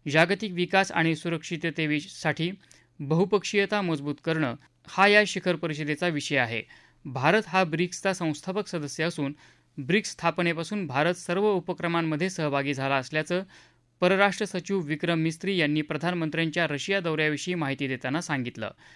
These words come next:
तसंच आर्थिक वाढ, शाश्वत विकास आणि जागतिक प्रशासन सुधारणा यासारख्या क्षेत्रांमध्ये ब्रिक्सनं केलेल्या प्रयत्नांमध्ये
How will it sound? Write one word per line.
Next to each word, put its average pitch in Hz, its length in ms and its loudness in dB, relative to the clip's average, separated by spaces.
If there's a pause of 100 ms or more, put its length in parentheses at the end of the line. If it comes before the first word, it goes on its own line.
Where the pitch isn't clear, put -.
(200)
तसंच 165 320 -2
आर्थिक 143 360 0
वाढ, 147 240 4 (320)
शाश्वत 147 440 -2
विकास 160 420 2 (240)
आणि 160 160 4
जागतिक 156 560 2
प्रशासन 160 420 -2
सुधारणा 156 520 -2 (340)
यासारख्या 185 520 4
क्षेत्रांमध्ये 160 720 0
ब्रिक्सनं 165 480 -4
केलेल्या 156 300 0
प्रयत्नांमध्ये 147 680 -2